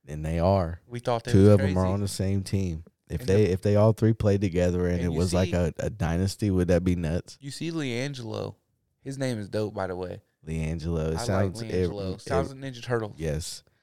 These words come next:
Speaker 2: And
Speaker 1: Yes.
Speaker 2: they, he's a, he's a shooter. He's good. He's for real good.
Speaker 1: He's,
Speaker 2: He
Speaker 1: he's
Speaker 2: has a,
Speaker 1: like the
Speaker 2: he has
Speaker 1: biggest one out of all of 'em.
Speaker 2: Is
Speaker 1: He
Speaker 2: he?
Speaker 1: look, he seems like he's, like, the strongest or thickest, I guess.
Speaker 2: Dude, my favorite, man.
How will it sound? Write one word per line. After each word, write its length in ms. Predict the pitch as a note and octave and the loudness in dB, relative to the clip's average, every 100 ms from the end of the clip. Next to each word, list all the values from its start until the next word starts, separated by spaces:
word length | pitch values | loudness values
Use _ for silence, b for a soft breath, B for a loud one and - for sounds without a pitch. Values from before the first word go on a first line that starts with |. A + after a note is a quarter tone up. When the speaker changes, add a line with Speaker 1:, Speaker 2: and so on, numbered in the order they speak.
| _ _ _ _ _ _ | _ _ _ _ _ _
Speaker 2:
And 100 | - | -16
Speaker 1:
Yes. 360 | - A2+ - - - | -10 -8 -8 -14 -10
Speaker 2:
they, 240 | B2 B2 | -8 -8
he's 360 | G2 - C#3 D3 | -10 -8 -6 -4
a, 180 | A#2+ A#2 | -4 -4
he's 220 | A#2+ B2+ | -8 -8
a 80 | A#2 | -8
shooter. 400 | - D3+ B2 G#2+ - _ _ _ _ _ | -6 -4 -4 -6 -12 _ _ _ _ _
He's 140 | B2 A#2 | -18 -8
good. 420 | B2+ C#3 A#2 - | -2 0 0 -4
He's 180 | B2 C#3+ | -6 -6
for 180 | - D#3 | -2 0
real 180 | D#3 F3 | 2 2
good. 100 | C#3 | 2
Speaker 1:
He's, 140 | A2 G2+ | 2 0
Speaker 2:
He 60 | - | 2
Speaker 1:
he's 120 | A2 | 2
Speaker 2:
has 100 | G#2+ | 4
a, 20 | |
Speaker 1:
like 200 | A2+ A#2 | 4 4
the 100 | - | 2
Speaker 2:
he 60 | F#2 | 2
has 20 | |
Speaker 1:
biggest 340 | G2+ G2+ G2+ - | 2 2 0 2
one 240 | G#2 A2+ | 2 2
out 140 | F2+ | 0
of 120 | F2 E2 | 0 -2
all 200 | D#2+ D#2 | -2 -2
of 140 | D#2 | -4
'em. 140 | F2 F#2 _ _ _ | -8 -12 _ _ _
Speaker 2:
Is 100 | - | -4
Speaker 1:
He 220 | A2+ A2 F#2+ | 0 0 0
Speaker 2:
he? 60 | |
Speaker 1:
look, 240 | F#2 G#2 - | 0 0 -2
he 140 | G2+ | -4
seems 280 | - A2 G2+ | -2 0 2
like 140 | G2 | 0
he's, 220 | F2+ E2+ | -2 -4
like, 160 | F2 E2 | -6 -4
the 120 | D#2 | -8
strongest 580 | D2+ - F2+ E2 D2 D2+ | -8 -6 -6 -6 -8 -8
or 160 | D2+ D2+ | -8 -6
thickest, 380 | G2 E2 D#2+ D#2+ | -6 -6 -8 -6
I 60 | E2 | -6
guess. 340 | D#2+ E2 - | -4 -6 -8
Speaker 2:
Dude, 100 | D3 | -10
my 140 | C#3+ E3 | -6 -6
favorite, 580 | - F#3 F3+ D#3 B2+ - _ _ _ _ - | -4 -4 -4 -4 -6 -8 _ _ _ _ -18
man. 580 | A#2 - A#2+ G2+ E2+ | -14 -14 -14 -18 -20